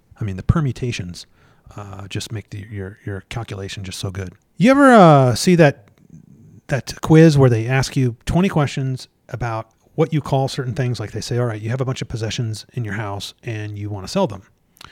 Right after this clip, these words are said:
What do you call that?" And there's like, you know, A, it's a garage sale. B, it's a yard sale. B, it's a, C, it's a rummage sale. Like, whatever, right? And they, they have twenty questions like this. And then at the end of the twenty questions,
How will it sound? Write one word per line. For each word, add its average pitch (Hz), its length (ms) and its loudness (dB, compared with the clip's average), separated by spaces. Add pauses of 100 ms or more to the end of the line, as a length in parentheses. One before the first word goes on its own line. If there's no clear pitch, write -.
(400)
What 120 100 -8
do 120 60 -6
you 120 80 -8
call 135 180 -4
that?" - 220 -16 (920)
And 98 80 -14
there's 92 140 -16
like, - 220 -20
you 101 60 -16
know, 107 180 -20
A, 104 380 -6 (220)
it's 107 200 -10
a 98 60 -12
garage 98 340 -8
sale. 92 260 -14
B, 98 240 -8
it's 98 140 -14
a 101 40 -14
yard 98 280 -12
sale. 92 280 -14
B, 101 140 -14
it's 98 160 -16
a, 101 220 -14
C, 113 200 -8
it's 104 140 -8
a 95 40 -10
rummage 98 280 -10
sale. 95 240 -12 (100)
Like, 120 160 -6
whatever, 123 480 -2
right? 110 200 -12
And 120 80 -10
they, 120 80 -8 (300)
they 139 80 2
have 147 120 2
twenty 233 200 0
questions 196 340 2
like 110 100 -8
this. - 200 -16
And 127 60 -4
then 151 120 -6
at - 80 -12
the 143 80 -14
end 185 80 -8
of 190 80 -10
the 139 60 -12
twenty 147 200 -12
questions, - 540 -14